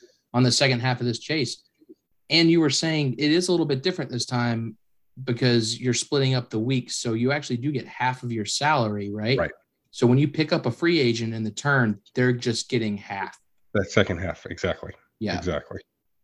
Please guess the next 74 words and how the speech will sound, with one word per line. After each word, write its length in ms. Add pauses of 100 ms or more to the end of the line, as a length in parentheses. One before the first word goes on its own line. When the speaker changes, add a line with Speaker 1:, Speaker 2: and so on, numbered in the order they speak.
(400)
Speaker 1:
And 100
that 100
might 140
not 160
Speaker 2:
Exactly. 40
Speaker 1:
be 100
Speaker 2:
Which 40
Speaker 1:
how 120
Speaker 2:
is 80
Speaker 1:
every 160
season 360
plays, 320
right? 160
Or 300
you 160
think 220
that 180
will 140
be 100
the 120
structure 400
moving 280
forward? 340
Speaker 2:
I, 60 (220)
we're 160
gonna 100
see 140
how, 260
how 160
it 80
feels, 420 (140)
right? 300
Speaker 1:
Yeah, 180 (180)
this 100
is 60
all 120
new. 220 (260)
Speaker 2:
Um, 180
Speaker 1:
You 60
can 60
figure 240
it 60
out. 200
Speaker 2:
yeah, 180
it's 100
all 160
new. 160 (220)
It's 160
all 140
new. 180 (220)
I, 240
I, 40 (120)
I 80
kinda 240
like 240
it, 180
right? 200
I 40
mean, 140
it 40
makes 240
sense. 440
Why 160
Speaker 1:
The 60
Speaker 2:
if 120
Speaker 1:
week 160
in 80
Speaker 2:
you're 100
Speaker 1:
the 60
Speaker 2:
only 140
Speaker 1:
middle 160
is 60
very 280
nice. 480